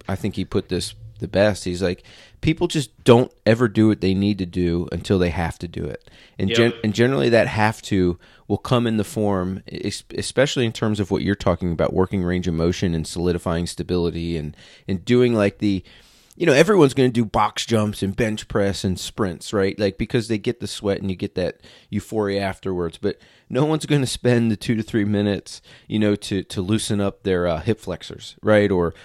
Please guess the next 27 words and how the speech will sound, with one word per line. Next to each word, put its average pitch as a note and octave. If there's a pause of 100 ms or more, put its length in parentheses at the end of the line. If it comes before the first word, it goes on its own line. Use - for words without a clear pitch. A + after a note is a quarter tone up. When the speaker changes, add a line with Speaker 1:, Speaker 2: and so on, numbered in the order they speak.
(100)
Speaker 1:
or G#2
to -
take G#2
the A2+
lacrosse G2
ball F2+
and E2+
smash F#2
out F2+
their F2
T-spine. D#2+
Like, E2+
th-, A2+
it's A#2
just, D#3 (640)
you C3+
know, G#2
and F#2+
then G#2
do G#2+
these G2
goofy G#2+
little F#2
tests -
to G2
get G2+
that F2